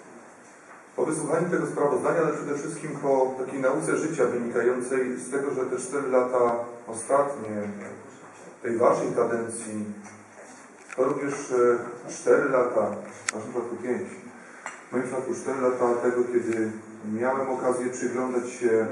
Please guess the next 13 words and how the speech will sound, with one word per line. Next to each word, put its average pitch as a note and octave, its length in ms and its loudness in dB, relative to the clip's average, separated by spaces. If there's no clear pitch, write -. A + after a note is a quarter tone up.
waszej B2+ 320 2
aktywności, B2 560 -2
waszej A2 260 0
pracy. - 340 -2
Pan C3+ 160 0
Leopold D3 380 4
był C#3+ 200 0
łaskaw C3+ 340 6
zauważyć C3 460 2
tą, A#2+ 60 -4
tą A2 220 -6
naszą A2 280 -4
aktywność. - 480 -8